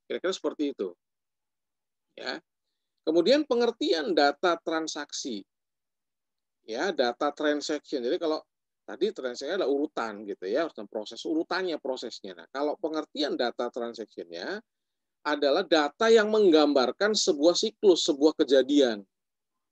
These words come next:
Ya, jadi kan tadi sudah saya singgung ya, bahwa yang namanya, yang namanya data di dalam,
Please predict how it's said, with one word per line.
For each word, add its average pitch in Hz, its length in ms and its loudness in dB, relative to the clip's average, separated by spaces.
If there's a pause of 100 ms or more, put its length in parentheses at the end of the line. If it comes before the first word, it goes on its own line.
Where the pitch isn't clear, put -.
(1300)
Ya, 120 180 0
jadi 160 240 4
kan 208 160 2
tadi 170 220 0
sudah 151 180 6
saya 143 160 0
singgung 160 320 6
ya, 156 160 4
bahwa 139 240 8
yang 147 160 4
namanya, 151 560 0 (320)
yang 147 240 2
namanya 156 380 2
data 131 420 4
di 139 220 0
dalam, 123 500 2